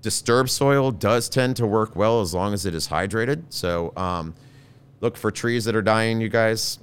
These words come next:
Um, rolling hills are great on the edge lines of grasslands. Um, in between forests, just go into forests, um,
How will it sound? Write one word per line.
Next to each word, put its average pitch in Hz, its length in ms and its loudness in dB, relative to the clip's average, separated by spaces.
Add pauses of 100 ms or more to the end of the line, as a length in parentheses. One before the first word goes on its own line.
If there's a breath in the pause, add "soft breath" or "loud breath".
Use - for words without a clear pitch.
Um, 87 320 -2 (480)
rolling 113 320 2
hills 107 280 0
are 120 60 0
great 113 320 0 (180)
on 82 120 -6
the 85 120 -6
edge 95 220 -4
lines 104 220 -2
of 92 120 -8
grasslands. 101 800 -4 (320 loud breath)
Um, 82 360 -4 (120)
in 107 160 -2
between 110 400 -2
forests, 107 480 -4
just - 240 -8
go 90 160 -4
into 107 160 -6
forests, - 720 -6
um, 82 400 -4